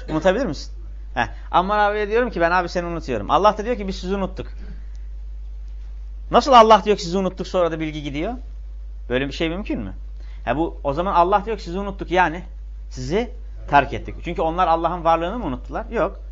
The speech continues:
Speaker 2: Ama dinini ne yaptılar? Terk ettiler. Siz bizi terk ettiğiniz gibi biz de sizi terk ettik. Çünkü unutmanın lügatta iki manası var nesiyenin. Birisi terk etmek, birisi ilmin akıldan gitmesi. Ayetin önü ve arkası delalet ediyor ki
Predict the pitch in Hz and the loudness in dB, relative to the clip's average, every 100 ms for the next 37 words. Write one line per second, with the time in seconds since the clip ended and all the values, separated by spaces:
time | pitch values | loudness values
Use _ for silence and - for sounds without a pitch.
0 | - 156 175 151 165 185 156 127 - 202 | -4 -2 0 -2 -2 0 2 2 0 -4
1 | 247 - - - - 127 117 107 - 95 | -6 -10 -12 -12 -4 -2 -2 -4 -8 -10
2 | 92 170 160 139 127 165 156 170 170 185 | -10 -8 -8 -8 -4 -2 -2 -6 -6 -8
3 | 175 175 156 143 143 139 117 110 92 - | -6 -8 -8 -10 -10 -4 -4 -4 -10 -12
4 | - - - - - - - 170 160 175 | -12 -12 -12 -12 -12 -12 -8 -6 -4 -2
5 | 156 147 160 190 220 - 143 147 156 - | -4 -2 -2 -2 -4 -6 -4 0 0 0
6 | 196 - 180 156 151 180 147 131 117 113 | -6 -4 -2 0 0 0 -2 -2 -4 -6
7 | 110 123 156 151 - 170 170 170 165 233 | -6 -4 -6 -6 0 2 2 -2 -2 -4
8 | - - - - - 131 165 165 233 254 | -4 -12 -12 -12 -4 0 0 0 -2 -2
9 | - - - 156 175 202 175 175 160 170 | -4 -12 -4 -2 0 0 -2 0 0 -2
10 | 139 110 98 87 - - - - 156 175 | -4 -8 -10 -10 -12 -12 -12 6 10 10
11 | 185 220 - 180 233 233 185 190 180 208 | 8 2 0 2 4 6 6 4 0 -2
12 | 175 180 185 214 202 254 262 - 226 | 2 4 2 0 -4 0 0 0 -6